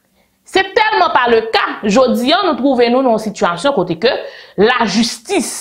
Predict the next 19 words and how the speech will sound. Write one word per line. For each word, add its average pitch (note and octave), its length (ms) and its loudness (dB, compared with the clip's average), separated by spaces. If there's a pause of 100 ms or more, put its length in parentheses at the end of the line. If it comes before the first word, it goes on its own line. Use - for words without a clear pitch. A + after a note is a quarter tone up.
(420)
ap F#3+ 240 0
debat. - 600 0 (560)
Alòske F3+ 560 -2
tout - 240 -2
peyi, C4+ 400 0
ki D#4 120 0
sa C4 160 0
ki A3 100 -4
pou A#3+ 100 -2
fè A3+ 120 -2
yon G#3 120 0
peyi G3 220 0
mache? E3+ 300 -4 (340)
Se F#3+ 100 -4
lajistis. - 600 -8 (1160)
Se - 320 -2
lajistis C4+ 680 -2
ki B3+ 160 2
la... G#3+ 180 2